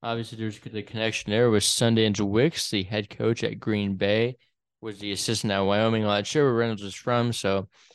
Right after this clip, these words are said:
that makes sense. They also got D two All-American Rich Beyer from Rockhurst, who can really score the ball,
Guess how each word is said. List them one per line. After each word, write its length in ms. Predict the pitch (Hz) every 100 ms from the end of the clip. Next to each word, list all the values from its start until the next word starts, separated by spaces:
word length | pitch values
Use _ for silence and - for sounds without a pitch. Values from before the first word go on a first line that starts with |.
| - _
that 140 | 135 139
makes 280 | 113 104
sense. 300 | - 113 113
They 80 | -
also 280 | 113 113 -
got 240 | 107 98 110
D 140 | 113
two 260 | 104 117 -
All-American 840 | 107 107 104 107 117 117 107 101
Rich 380 | 104 107 92 95
Beyer 440 | 92 104 123 135
from 340 | - 92 95
Rockhurst, 680 | 98 104 104 - 135 131 -
who 160 | - 101
can 280 | 101 98 95 - - - _ _ -
really 240 | 165 147
score 320 | 127 - 123
the 80 | 113
ball, 520 | 104 110 107 110 107